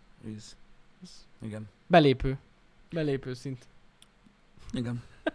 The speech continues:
Speaker 1: Igen. Nem tudom, hogy a, hogy, hogy, hogy tényleg, tényleg ez, ezek az iszonyatos drágulások meddig mennek még. Ugye azért látjátok, hogy ha,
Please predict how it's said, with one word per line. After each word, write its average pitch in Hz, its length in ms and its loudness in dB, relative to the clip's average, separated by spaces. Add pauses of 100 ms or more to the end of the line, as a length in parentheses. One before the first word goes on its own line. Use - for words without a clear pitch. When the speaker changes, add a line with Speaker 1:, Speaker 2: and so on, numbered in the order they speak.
(1400)
Speaker 1:
Igen. 123 240 -10 (1600)
Nem 180 160 -2
tudom, 131 220 0
hogy 123 200 4
a, 113 140 4
hogy, 110 520 0
hogy, 107 360 0 (100)
hogy 107 160 0
tényleg, 101 340 -4 (200)
tényleg 104 260 -2
ez, 104 120 -8
ezek 107 260 -6
az 107 60 -6
iszonyatos 107 460 -4
drágulások 101 760 -6 (520)
meddig 117 360 0
mennek 120 320 2
még. 127 340 0
Ugye 139 220 6
azért 175 240 0
látjátok, 120 460 -2
hogy 117 240 0 (560)
ha, 113 360 -2